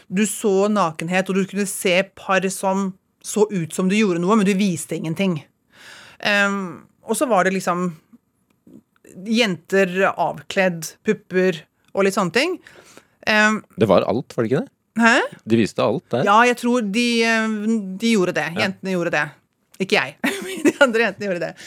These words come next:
Speaker 1: Men, ehm, det som, det som var den gangen, så var jo det, altså det er jo egentlig et ganske mildt magasin den gangen, og så hadde det masse kontaktannonser og litt sånne ting. Mens i, nå har ikke jeg sett et lek på mange, mange år, men det ble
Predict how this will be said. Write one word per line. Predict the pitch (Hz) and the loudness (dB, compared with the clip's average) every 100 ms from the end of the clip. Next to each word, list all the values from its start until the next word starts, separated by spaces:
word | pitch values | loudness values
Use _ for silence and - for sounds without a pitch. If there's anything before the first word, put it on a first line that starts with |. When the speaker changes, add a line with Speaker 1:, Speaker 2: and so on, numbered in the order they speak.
| - 208 | -18 -8
Speaker 1:
Men, | 226 269 285 - | -2 -2 -2 -2
ehm, | 247 247 _ - - | -2 -2 _ -20 -6
det | 208 214 | 0 0
som, | - 262 269 _ _ _ _ _ _ _ - | 2 0 0 _ _ _ _ _ _ _ -4
det | 226 285 | -2 2
som | 220 | 4
var | 196 202 | 4 2
den | 196 | 2
gangen, | 180 214 | 2 2
så | 277 | 0
var | 185 170 190 | 2 2 4
jo | 226 | 2
det, | 196 190 202 - | 2 0 -2 -6
altså | 202 202 | -6 -2
det | 208 | -2
er | |
jo | 190 170 | 0 -4
egentlig | 170 180 311 | -4 -2 0
et | 247 | 0
ganske | 220 - 208 | -2 0 0
mildt | 185 175 190 - 208 | 0 0 -2 -4 -2
magasin | 190 196 202 185 | -2 -2 0 0
den | 175 165 | 0 -2
gangen, | 165 226 302 269 | -2 0 0 -2
og | - - | -6 -8
så | 190 | -6
hadde | 160 | -4
det | 160 | -4
masse | 156 - | -6 -6
kontaktannonser | 170 156 151 - 147 139 139 143 - 147 147 | -8 -8 -12 -10 -10 -8 -12 -12 -12 -10 -8
og | |
litt | 156 156 | -8 -10
sånne | 151 | -12
ting. | 80 - - - - - - - | -16 -18 -20 -20 -20 -20 -8 0
Mens | 185 196 | 0 0
i, | |
nå | 165 - - - 180 185 | -6 -10 -20 -14 -4 -2
har | |
ikke | 185 | 2
jeg | 175 - | 0 0
sett | - 165 | -8 -8
et | 165 | -6
lek | 147 - | -6 -6
på | 165 | -6
mange, | 170 | -6
mange | - | -2
år, | 170 | 0
men | 170 | 0
det | 170 156 | -2 0
ble | 170 | 2